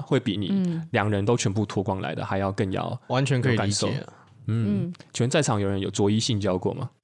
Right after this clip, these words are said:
Speaker 3: 当然有啊，
Speaker 2: 二十二号。
Speaker 3: 这个是一定有的吧？
Speaker 1: 哦，你穿的是什么衣服？
Speaker 2: <laughs>
Speaker 1: 制服。
Speaker 3: 我不记得我的，但是我记得对方的。
Speaker 1: 哦。
Speaker 3: <laughs> 哦，就是那种全身的那种洋装这样。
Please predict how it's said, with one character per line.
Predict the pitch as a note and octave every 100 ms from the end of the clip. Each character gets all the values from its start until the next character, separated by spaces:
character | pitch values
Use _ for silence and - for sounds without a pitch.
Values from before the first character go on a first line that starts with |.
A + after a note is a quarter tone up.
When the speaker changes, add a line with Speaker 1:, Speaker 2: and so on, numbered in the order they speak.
| _
Speaker 3:
当 | - G3
然 | A3
有 | A3+
啊， | A2
Speaker 2:
二 |
十 | G2+
二 |
号。 | A2+
Speaker 3:
这 | F#3
个 | D3
是 | D#3
一 |
定 | C3 C3
有 | E2+
的 | C#2+
吧？ | - - -
Speaker 1:
哦， | - A#2+ B2+
你 |
穿 | G#2+ C3
的 | B2+
是 | A#2+
什 | A2
么 | F#2+
衣 | G2+
服？ | G2+ G#2+ B2+ - - -
Speaker 2:
<laughs> | D4 - - - _ - -
Speaker 1:
制 | B2
服。 | F#2+ G#2+ A2
Speaker 3:
我 | C#3
不 | C#3
记 | D#3+
得 | E3 B2+
我 | A2
的， | D2+ B1
但 | C#3+
是 |
我 | B2
记 | -
得 | A2+
对 | A2
方 | G2 E2+ G#2+
的。 | - - -
Speaker 1:
哦。 | B2 B2 C3+ D3 F3 E3+
Speaker 3:
<laughs> | - -
哦， | D3+ E3 - _ _ _ _
就 | D3+
是 | - D#3
那 | D3
种 | B2 G2 G2
全 | - A2
身 | A2+ C3+
的 |
那 | A#2
种 | A2
洋 | G2 F#2
装 | G2+ G#2 G2+
这 |
样。 | G#2